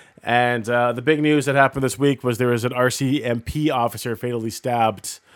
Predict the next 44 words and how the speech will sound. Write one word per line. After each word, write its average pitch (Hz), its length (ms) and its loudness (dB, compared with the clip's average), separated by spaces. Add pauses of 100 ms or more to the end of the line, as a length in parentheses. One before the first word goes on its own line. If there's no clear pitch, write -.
(280)
following 123 560 2
an 110 100 -2
altercation 135 960 0
with 113 140 -4
a 104 60 -4
homeless 120 280 0
camper 113 320 -2
in 110 80 -4
a 98 40 -6
park. 95 380 -10 (840)
Um, 110 1000 4 (960)
so 180 200 6
obviously 175 380 6
that's 147 200 8
shit 139 180 -2
news. 123 200 0
That 160 160 2
made 147 200 4
the 131 80 -4
rounds, 107 600 -4 (460)
uh, 107 300 0
of 110 440 -2
the 120 120 -6
news 117 400 -2
this 117 280 -8
week. 120 360 -4 (600)
And 131 180 2
it 131 220 -2
brought 156 180 10
up 151 100 6
a 156 40 4
lot 156 140 10
of 143 60 2
questions 151 380 4
about 147 220 4
safety 139 640 0
and 123 220 2
what 131 300 -2
you 127 80 -18
could 135 160 -8
have 120 120 -2
done 123 220 -2
better 120 540 2
and, 104 280 -4